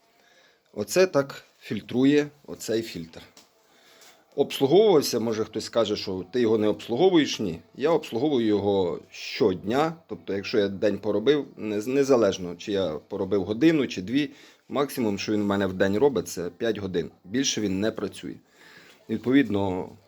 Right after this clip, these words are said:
кожного вечора я, після роботи я його перемивав, замінював мастило. Е, і самі можете бачити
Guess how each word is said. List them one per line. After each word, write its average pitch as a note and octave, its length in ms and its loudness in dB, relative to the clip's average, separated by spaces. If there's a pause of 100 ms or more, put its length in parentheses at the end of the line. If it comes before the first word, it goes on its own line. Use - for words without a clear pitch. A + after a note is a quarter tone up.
(120)
кожного G#2+ 360 -2
вечора C3 440 0
я, E2+ 400 -2 (140)
після G2 280 -4
роботи A2 400 0
я G#2 160 0
його F#2+ 380 -2 (200)
перемивав, A2 640 0 (140)
замінював F#2+ 560 -6
мастило. C#3 600 -6 (800)
Е, F2+ 560 -2 (380)
і D#3 240 -2 (680)
самі A#2+ 380 2
можете G2 320 -4
бачити E2+ 440 -8